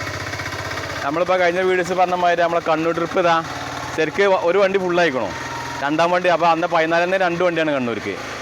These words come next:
അപ്പൊ ഇനി വേണമെങ്കിൽ കുറച്ച് ആൾക്കാർക്ക് വേഗം വേണമെങ്കിൽ നാ-, ഇന്നും നാളെയും കൂടി ആയിട്ട് വേഗം ഗ്രൂപ്പ് കയറിക്കാണ്ട് വേണ്ട എടുത്തിടണം. പതിനാലാം തീയതി കാത്തിക്കേണ്ട കണ്ണൂർക്കുള്ളത്, കാരണം അതിന് മുന്നേ നമ്മള് വ-, വണ്ടി ഫുള്ളായി രണ്ട് വണ്ടി പതിനാലാം തീയതി പോകുമ്പോണ്ട്. അതായത് നമ്മളെ തൊണ്ണൂറ് എഴുപത്തിനാല്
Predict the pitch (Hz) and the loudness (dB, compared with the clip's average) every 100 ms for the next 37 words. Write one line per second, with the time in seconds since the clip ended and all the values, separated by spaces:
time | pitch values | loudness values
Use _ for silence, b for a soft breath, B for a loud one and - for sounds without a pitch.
0 | - - 139 175 165 185 175 151 226 208 | -10 -6 -2 0 2 2 0 0 2 4
1 | 196 196 175 185 190 185 185 170 160 160 | 2 2 2 2 2 0 0 -2 -2 -2
2 | 196 180 175 185 190 170 170 175 160 165 | 0 0 0 0 -2 0 0 0 -2 -2
3 | 170 170 170 170 156 151 151 - 131 107 | 0 0 0 0 0 0 -4 -2 -2 -2
4 | 90 - - - 135 147 160 175 180 170 | -6 -12 -16 -4 -2 0 0 2 2 2
5 | 156 156 151 147 135 127 123 123 101 92 | 0 0 -2 0 0 -2 -2 -2 -4 -4
6 | 120 143 156 147 160 160 160 147 139 135 | -4 -4 -2 -2 -2 -2 -4 -4 -4 -2
7 | 135 151 147 151 139 135 151 151 143 131 | -4 -2 -2 -2 -2 -2 -2 -2 -4 -4
8 | 131 139 127 117 104 82 120 135 131 139 | -4 -4 -4 -4 -4 -4 -2 -2 -2 -4
9 | 135 127 131 143 135 131 127 131 139 | -4 -4 -2 -2 -2 -2 -4 -4 -4